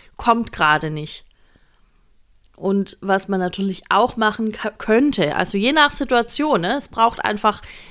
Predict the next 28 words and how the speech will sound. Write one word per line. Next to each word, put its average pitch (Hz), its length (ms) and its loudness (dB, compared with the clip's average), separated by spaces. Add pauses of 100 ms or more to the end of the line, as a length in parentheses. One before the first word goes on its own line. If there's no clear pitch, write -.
(100)
ganz, 294 260 0
ganz 247 240 -2
viel 233 160 0
Einschätzung 220 840 -2
irgendwie, 220 640 0
was, 208 280 0
was 202 220 -4
man 208 140 -2
jetzt 196 240 -6
da 175 80 0
machen 185 280 2
kann. 214 240 -2 (520)
Aber 208 180 4
je 214 160 4
nach 208 160 0
Situation 240 760 -2 (920)
könnte 233 320 0
man 233 160 0
natürlich 220 600 -2
auch 233 420 2
sagen, 226 540 0 (480)
„Oh, 233 180 4
das 208 260 -2
ging 240 200 -2
dir 233 120 2
jetzt 214 320 -2
zu - 140 -6
schnell. 208 600 0